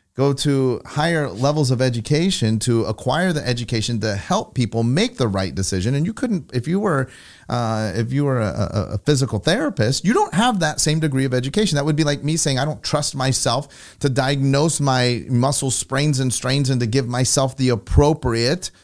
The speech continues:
treatment," which is why I would go to an expert. So the same thing is you need to trust these decisions to experts, which is another, that's,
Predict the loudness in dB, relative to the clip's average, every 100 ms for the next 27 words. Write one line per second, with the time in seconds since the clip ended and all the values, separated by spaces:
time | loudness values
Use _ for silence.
0 | _ _ _ -2 0 0 -6 -12 _ _
1 | _ -4 0 2 2 2 2 2 2 2
2 | 2 2 2 0 -2 0 0 2 0 0
3 | 0 2 2 0 -6 _ _ -2 2 2
4 | 2 0 -4 -4 0 0 0 0 0 0
5 | -2 -2 0 0 0 -2 -2 0 0 -2
6 | -8 -6 -4 -4 -6 -10 -4 0 2 4
7 | 4 4 4 4 0 0